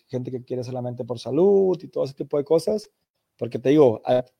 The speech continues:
que al final, al principio fue eso que me atrajo mucho de, de, del CrossFit, y no quiero dejar esa parte por un lado. No puedo negarle el servicio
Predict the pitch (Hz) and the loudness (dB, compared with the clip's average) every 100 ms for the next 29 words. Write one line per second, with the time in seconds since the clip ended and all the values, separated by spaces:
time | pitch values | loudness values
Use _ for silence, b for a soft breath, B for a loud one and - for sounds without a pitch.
0 | _ _ _ _ _ 127 127 - 127 127 | _ _ _ _ _ 2 2 0 -4 0
1 | 131 143 131 131 131 120 139 151 143 - | 0 0 0 -2 -2 -2 -2 -2 -2 0
2 | 139 139 139 143 127 127 120 127 123 131 | 0 0 -2 -6 -8 -8 -8 -8 -10 -10
3 | 131 127 127 117 113 123 _ _ _ _ | -10 -8 -6 -4 -6 -10 _ _ _ _
4 | _ 123 120 117 113 113 113 - 117 113 | _ -8 -4 -2 -4 -6 -8 -10 -12 -6
5 | 123 131 165 160 131 120 123 131 131 123 | -4 -4 -4 -4 -6 -6 -6 -4 -2 -2
6 | 127 123 131 127 127 135 123 117 120 127 | -2 -4 -4 -4 -4 -6 -8 -6 -2 -2
7 | 123 120 127 131 131 120 123 127 131 120 | -2 -2 2 2 2 0 0 0 -2 -2
8 | 120 117 131 135 127 123 | -4 -2 -4 -4 -2 -4